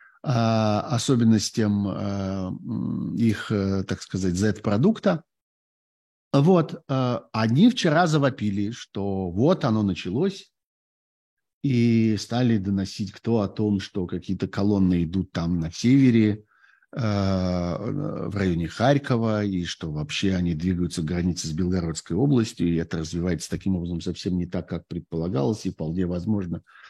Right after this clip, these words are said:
что контрнаступление будет заключаться не в том, что украинская армия попытается отбить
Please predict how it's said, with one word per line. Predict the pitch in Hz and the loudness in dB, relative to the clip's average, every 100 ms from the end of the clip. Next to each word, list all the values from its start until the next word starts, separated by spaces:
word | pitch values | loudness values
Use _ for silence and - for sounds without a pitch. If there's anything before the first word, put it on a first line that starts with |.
| - _ | -20 _
что | - | -10
контрнаступление | - 113 98 104 101 110 110 131 110 | -2 0 2 0 0 -2 2 4 4
будет | 98 98 | 4 0
заключаться | 95 92 110 - 104 | -2 -2 -4 -2 -2
не | 98 | 0
в | |
том, | - 131 | 2 0
что | - 98 | 0 -4
украинская | 92 101 101 - 95 | -2 -4 -4 -4 -4
армия | 98 98 90 | -2 0 -2
попытается | 87 82 82 92 - 87 | -2 -6 -2 -2 -2 -4
отбить | 90 90 113 110 | -2 2 2 0